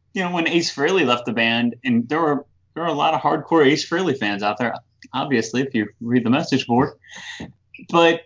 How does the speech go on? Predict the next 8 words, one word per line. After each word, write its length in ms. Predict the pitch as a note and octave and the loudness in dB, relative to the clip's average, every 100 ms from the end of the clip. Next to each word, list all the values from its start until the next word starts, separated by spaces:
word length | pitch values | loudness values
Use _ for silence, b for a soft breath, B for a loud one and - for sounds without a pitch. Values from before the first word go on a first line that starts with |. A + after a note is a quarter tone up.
| - | 2
they 160 | F#3 | 4
didn't 260 | F#3 G3 G3 | 6 4 2
say 680 | F#3 F#3+ F#3+ F#3 F3+ E3+ E3+ _ _ _ _ _ _ _ | 0 2 4 4 2 0 -4 _ _ _ _ _ _ _
Kiss 460 | - - F3+ D#3+ - | -10 -2 0 0 0
not 280 | D3+ D#3 C#3 | 0 0 0
featuring 520 | E3+ D3+ - C#3+ C3+ | 0 0 0 4 4
Ace 280 | C#3 C3 - | 4 2 2
Frehley. 500 | B2 G#3 B3+ - | 2 2 2 -2